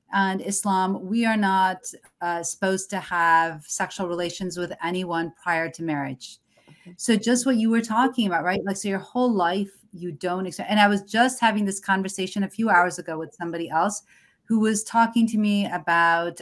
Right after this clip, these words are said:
Speaker 1: another individual saying the same thing, that, you know, so we're not supposed to have relations prior to marriage.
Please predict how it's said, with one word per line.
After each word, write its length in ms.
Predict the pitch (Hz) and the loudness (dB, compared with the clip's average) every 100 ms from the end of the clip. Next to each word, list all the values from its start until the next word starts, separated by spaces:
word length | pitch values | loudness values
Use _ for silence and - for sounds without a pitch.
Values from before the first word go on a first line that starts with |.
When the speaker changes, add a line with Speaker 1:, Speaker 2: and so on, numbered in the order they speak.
| 185 | -2
Speaker 1:
another 300 | 190 190 190 | 0 2 0
individual 640 | 185 175 165 170 170 160 | -2 -2 -2 -4 -4 -6
saying 240 | 156 185 180 | -6 -4 -4
the 60 | |
same 280 | 165 175 160 | -6 -6 -6
thing, 240 | 156 151 | -4 -2
that, 200 | 147 156 - - - _ _ - | 0 -2 -4 -18 -20 _ _ 0
you 80 | |
know, 200 | 214 185 - _ 185 190 | 2 2 -2 _ -20 -10
so 180 | - 208 | -4 2
we're 200 | 226 262 | 6 8
not 200 | 254 247 | 8 6
supposed 220 | 233 226 | -2 0
to 80 | 233 | 2
have 160 | 208 | 2
relations 680 | 190 180 180 185 202 202 202 | 2 2 0 0 0 2 0
prior 500 | - - 190 185 185 | -8 2 2 4 0
to 200 | 180 175 | -4 -6
marriage. 540 | 165 143 139 143 - | -2 -2 -4 -10 -14